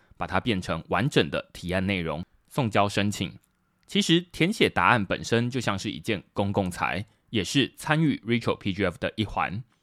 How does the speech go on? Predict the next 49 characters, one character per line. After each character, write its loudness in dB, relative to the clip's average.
你 0
不 2
会 6
因 0
为 6
有 2
填 -4
答 2
而 -2
多 0
获 4
得 -2
什 -6
么， -8
除 -2
了 4
一 -2
张 0
poapp 4
的 -2
参 -2
与 -2
凭 -8
证， 2
但 2
能 2
够 6
帮 0
助 2
全 -4
体 0
区 -4
块 2
市 -2
会 4
员 2
们 2
有 0
机 -2
会 -4
亲 -2
身 0
体 -6
验 0
Retro 0
P 0
G -2
F -2
的 -2